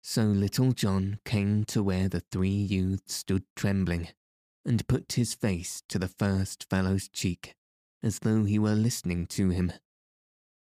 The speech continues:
He whispered softly into his ear, "Stand still, brother, when thou feelest thy bonds cut,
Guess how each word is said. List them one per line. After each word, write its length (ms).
He 100
whispered 580
softly 720
into 260
his 240
ear, 300
"Stand 540
still, 460
brother, 420
when 240
thou 240
feelest 680
thy 260
bonds 460
cut, 480